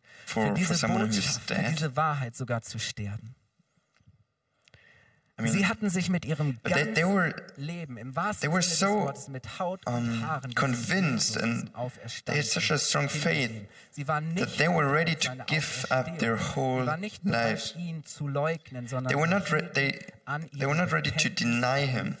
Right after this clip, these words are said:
Speaker 2: fest. Er ist der Auferstandene.
Speaker 1: No, but they would,
Speaker 2: Ihr Lieben,
Speaker 1: they
Speaker 2: deswegen,
Speaker 1: would always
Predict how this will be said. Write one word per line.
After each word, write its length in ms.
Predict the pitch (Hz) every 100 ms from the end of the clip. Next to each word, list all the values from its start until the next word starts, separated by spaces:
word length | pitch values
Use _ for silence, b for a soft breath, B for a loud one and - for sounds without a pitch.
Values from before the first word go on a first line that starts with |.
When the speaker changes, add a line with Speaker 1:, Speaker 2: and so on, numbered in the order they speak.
| -
Speaker 2:
fest. 300 | 135 120 - -
Er 160 | 143
ist 160 | 147 -
der 120 | -
Auferstandene. 720 | 123 127 120 117 - 104 107 131
Speaker 1:
No, 20 |
but 120 | 117
they 160 | 131 139
would, 260 | 143 - - - B B B B B -
Speaker 2:
Ihr 80 |
Lieben, 220 | 151 185 151
Speaker 1:
they 60 |
Speaker 2:
deswegen, 260 | 143 151 147
Speaker 1:
would 100 | 139
always 340 | 165 160 -